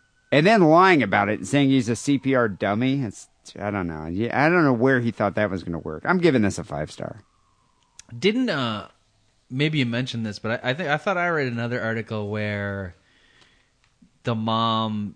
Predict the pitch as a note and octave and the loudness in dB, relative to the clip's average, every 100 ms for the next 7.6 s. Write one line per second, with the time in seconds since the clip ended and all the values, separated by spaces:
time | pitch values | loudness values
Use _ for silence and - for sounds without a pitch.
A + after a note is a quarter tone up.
0 | - - A#2 G#2 A2+ A2+ A2+ A2 - G2+ | -12 -4 -4 -2 -4 -4 -4 -4 -8 -6
1 | G#2 F#2+ - A#2+ A2 G2+ B2 - A#2 - | -8 -8 -8 -6 -6 -6 -8 -8 -12 -8
2 | C#3 A#2 A2 C3 C3 A#2 A2+ A#2 A#2 G2+ | -6 -6 -2 0 2 0 -2 -2 -4 -6
3 | A#2 G2 G#2+ A2+ - A#2 - B2 A2+ A2 | -8 -6 -6 -6 -8 -14 -6 -2 0 0
4 | A2 A2 G#2+ A2 A2 G#2 G2 G2+ G#2+ F#2+ | 0 -2 -4 -6 -6 -8 -10 -12 -8 -8
5 | F#2+ G#2 - A2 G#2+ G#2+ G#2 G2 G#2 G2+ | -6 -6 -4 -4 -2 -2 -4 -6 -10 -14
6 | - A2+ G2 F2+ - G#2+ G2 - G2 - | -12 -10 -12 -14 -12 -10 -10 -12 -14 -12
7 | A#2 F#2+ A2+ G#2 G2 G2 | -12 -10 -10 -8 -8 -12